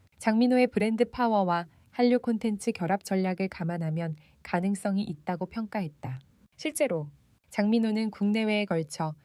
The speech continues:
이백만 명 이상의 팬덤을 보유하고 있으며 그의 유튜브 채널과 에스엔에스 팔로워 수는 합산 오백만 명에 이른다. 만약 이 중 오 프로만이 제품을 구매해도 초기에 최소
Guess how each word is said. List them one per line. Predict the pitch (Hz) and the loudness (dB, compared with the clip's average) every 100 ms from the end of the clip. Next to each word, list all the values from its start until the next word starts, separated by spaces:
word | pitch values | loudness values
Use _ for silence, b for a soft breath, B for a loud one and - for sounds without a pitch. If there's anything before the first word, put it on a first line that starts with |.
| b b 196 | b b -2
이백만 | 196 247 240 233 214 | 0 2 2 0 0
명 | 208 202 | -2 -2
이상의 | 185 165 185 180 | -4 -6 -4 -6
팬덤을 | 190 247 240 240 233 | -6 -4 -2 0 0
보유하고 | 226 190 185 180 170 175 | 0 -2 0 -2 -4 -8
있으며 | 151 - 151 143 - _ _ - | -8 -8 -6 -8 -12 _ _ 2
그의 | 226 233 185 | 8 10 8
유튜브 | 190 254 240 | 2 0 0
채널과 | 240 247 214 196 170 160 165 _ - | 2 2 2 2 2 0 -2 _ 0
에스엔에스 | 180 - 226 220 - 233 | 0 4 4 4 0 -4
팔로워 | - 247 240 226 220 | 2 4 6 4 2
수는 | - 170 180 | -2 -4 -2
합산 | 190 233 - 196 190 - | -4 -8 -4 -2 -2 0
오백만 | 180 180 233 226 214 | 0 0 0 0 0
명에 | 190 165 | 0 -2
이른다. | 170 151 160 143 131 139 _ _ _ | -2 -2 -2 -4 -8 -10 _ _ _
만약 | 190 202 240 | 4 6 4
이 | 196 175 | 2 0
중 | 226 196 | -2 -2
오 | 196 | -2
프로만이 | 262 262 240 233 233 | 0 2 2 2 0
제품을 | 190 170 214 208 208 | -2 -2 0 0 0
구매해도 | 180 180 185 165 151 165 151 b b b b | -2 0 0 -2 -2 -4 -4 b b b b
초기에 | - 269 240 254 | -4 -4 0 0
최소 | 240 240 247 | 0 -2 0